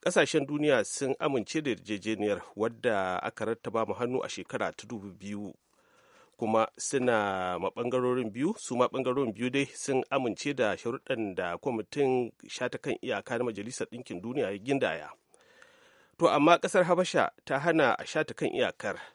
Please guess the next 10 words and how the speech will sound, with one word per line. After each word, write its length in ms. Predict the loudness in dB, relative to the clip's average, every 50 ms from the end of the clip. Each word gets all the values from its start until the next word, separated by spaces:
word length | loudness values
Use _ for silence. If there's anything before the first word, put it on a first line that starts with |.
| _ _ _ _ _ _ _ _ _ -6
wanda 220 | -4 -4 -4 -4 -4
hakan 340 | -4 -4 -2 -2 -2 -2 -2
ya 80 | -4
haddasa 540 | -4 -6 -4 -4 -2 0 2 2 2 0 -2 -2
tashin 440 | -2 -2 -2 -2 -4 -6 -6 -6 -6 -6 -6
hankalin 560 | -6 -6 -4 -6 -6 -6 -4 -2 -2 -2 -2
da 80 | -4 -6 -8
aka 640 | -10 -10 -6 -6 -4 -2 -2 -2 -2 -4 -6 -6 -4
kasa 240 | -4 -4 -2 -2 -4
warwarewa, 640 | -2 -2 -2 -4 -4 -6 -8 -8 -6 -4 -4 -4